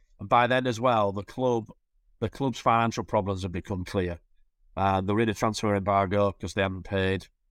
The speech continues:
part of the fee for Ryan Brewster. And then there was another, another one subsequently as well. So that they, they spent three months in that. So all of a sudden the cup run became a vital revenue stream. So,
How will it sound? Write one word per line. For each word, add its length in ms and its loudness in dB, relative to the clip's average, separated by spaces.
part 280 2
of 60 -2
the 80 -4
fee 220 -4
for 140 -4
Ryan 240 0
Brewster. 480 -4
And 100 -4
then 120 0
there 80 0
was 100 -2
another, 300 0
another 220 0
one 180 -4
subsequently 520 -6
as 100 -8
well. 260 4
So 200 -6
that 180 -12
they, 120 -2
they 140 -8
spent 240 -4
three 200 0
months 240 0
in 100 -6
that. 240 0
So 140 0
all 100 4
of 80 2
a 40 0
sudden 200 -4
the 80 -4
cup 260 -2
run 300 -6
became 320 -2
a 80 -2
vital 640 0
revenue 480 -2
stream. 420 -4
So, 640 2